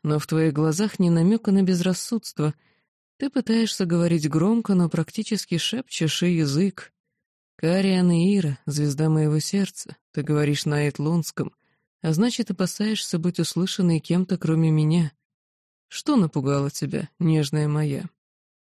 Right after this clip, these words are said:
Я хотела ответить, но почему-то мысль зацепилась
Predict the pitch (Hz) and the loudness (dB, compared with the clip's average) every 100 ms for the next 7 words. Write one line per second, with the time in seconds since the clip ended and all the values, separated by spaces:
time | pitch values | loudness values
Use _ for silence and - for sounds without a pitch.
0 | _ _ _ 165 180 202 214 220 214 202 | _ _ _ -2 0 0 0 0 0 0
1 | 214 - 165 - 160 165 160 160 - 175 | -2 -2 -8 -6 -2 0 -2 -4 0 0
2 | 165 160 160 - 156 147 147 151 - 165 | 2 0 0 -2 -4 -4 -4 -6 -4 0
3 | 156 - | 0 -2